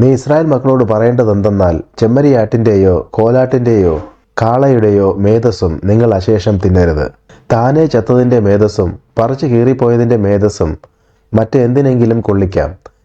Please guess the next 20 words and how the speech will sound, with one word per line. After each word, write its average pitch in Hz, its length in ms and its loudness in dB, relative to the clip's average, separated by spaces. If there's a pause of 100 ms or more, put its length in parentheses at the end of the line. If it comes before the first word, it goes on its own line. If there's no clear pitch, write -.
(140)
തിന്നുക 131 280 2
മാത്രമരുത്." 92 920 -2 (340)
യഹോവയ്ക്ക് 143 420 0
ദഹനയാഗമായി 120 800 0
അർപ്പിച്ച 101 360 -2 (680)
മൃഗത്തിന്റെ 131 480 0
മേധസ്സ് 107 600 0
ആരെങ്കിലും 120 500 0
തിന്നാൽ 92 400 0 (840)
അവനെ 117 380 0 (180)
അവന്റെ 120 240 2
ജനത്തിൽ 113 380 0
നിന്ന് 101 240 2
ഛേദിച്ചു 107 360 0
കളയണം. 87 460 -2 (340)
നിങ്ങളുടെ 123 280 2
വാസസ്ഥലങ്ങളിൽ 113 840 0
എങ്ങും 101 420 0
യാതൊരു 117 340 2
പക്ഷിയുടെയും 110 760 0